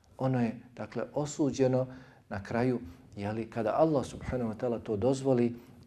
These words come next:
osuđeno na prestanak, na završetak. Pa, dakle, isto tako i mi. Sunce će završiti svoju misiju na ovome svijetu, na Dunjaluku, dolazi drugi svijet.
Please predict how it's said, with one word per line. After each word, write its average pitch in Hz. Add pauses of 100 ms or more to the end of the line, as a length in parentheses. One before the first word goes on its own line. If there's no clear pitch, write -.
osuđeno 107 (180)
na 107 (160)
prestanak, 101
na 123 (340)
završetak. 107 (300)
Pa, 120
dakle, 123 (140)
isto 117
tako 101 (220)
i 107
mi. 95 (320)
Sunce 123
će 101 (120)
završiti 117 (300)
svoju 131
misiju 139 (160)
na 120
ovome 117
svijetu, 147
na 117
Dunjaluku, 131 (400)
dolazi 107 (260)
drugi 104
svijet. -